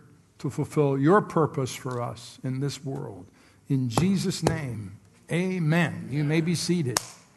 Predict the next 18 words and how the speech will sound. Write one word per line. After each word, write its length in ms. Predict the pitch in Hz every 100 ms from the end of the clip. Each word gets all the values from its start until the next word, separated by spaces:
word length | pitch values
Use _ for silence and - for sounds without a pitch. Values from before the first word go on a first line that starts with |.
| _ _ _ - - - - - - -
Now 100 | 139
watch 320 | 180 247 -
this. 360 | 185 170 - 175
You 140 | 190
are 100 | 190
here 160 | 160 196
today 360 | 160 160 180
at 120 | 165 -
the 80 |
right 340 | 143 143 180 -
time 600 | 165 131 127 143 160 151
for 260 | 156 160
a 120 | 151 139
right 360 | 139 160 214
word 540 | 156 151 135 139 139 120
from 400 | - 170 170 170
the 60 |
Lord. 520 | 175 214 220 147 127